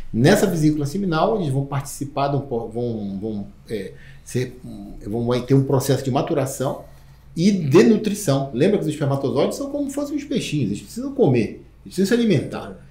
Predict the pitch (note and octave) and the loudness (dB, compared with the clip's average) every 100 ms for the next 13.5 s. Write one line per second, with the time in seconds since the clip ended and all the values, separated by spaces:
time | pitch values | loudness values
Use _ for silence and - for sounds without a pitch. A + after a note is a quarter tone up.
0 | - C#3 C#3+ C#3+ F#3 A3+ C#4 B3+ - F3+ | -6 0 2 2 0 2 0 -2 0 0
1 | B2 A#2+ - C3 C#3+ D#3+ G3+ C4 G#3+ D#3+ | 0 -2 -4 -6 -4 -2 -2 -2 -2 0
2 | F#3+ G#3+ G#3 G#3 D3 G3 G3+ G#2 F#2 - | 0 -2 -2 -2 -2 -4 -4 -4 -6 -10
3 | - - - C#3+ A#2+ C#3 F3+ - F#3+ D#3+ | -20 -16 0 2 4 2 0 -4 -2 -2
4 | E3 F#3+ G3 A3 A3+ D3 A#2+ G#2 F#2 F2+ | -2 -2 -2 -4 -4 -4 -4 -6 -6 -8
5 | - - - - G#2+ D3 - - - - | -12 -18 -20 -14 -12 -12 -16 -20 -20 -20
6 | - - B2+ D3 G3+ - F#3+ G#3 - A#3+ | -20 -8 2 4 4 4 2 2 -2 -2
7 | C#4+ D4 - F3 G#3+ - C3+ B2+ C3+ - | -2 -2 -2 -2 -2 -2 -2 -2 -4 -2
8 | B2 - - C#3+ C#3+ A3 - E3+ F#3 - | -2 -2 0 0 0 -6 -4 -2 -4 -6
9 | - - B2 A#2 A#2+ - A#3+ A3 D3 D3+ | -16 -8 -4 -4 -2 2 4 4 0 -2
10 | A#3 - - E3+ F#3+ F#3 D#3 D3+ D#3+ D3 | -4 -6 -6 -4 -4 -2 0 0 -2 -4
11 | F3 E3+ - - - - - - - - | -4 -4 -4 -8 -20 -20 -20 -20 -20 2
12 | B3+ C#4 F3 F3+ - - - D3 D3 F#3 | 4 6 6 4 0 -8 -4 -2 0 2
13 | F3 D3 - - - | 2 0 -2 -8 -10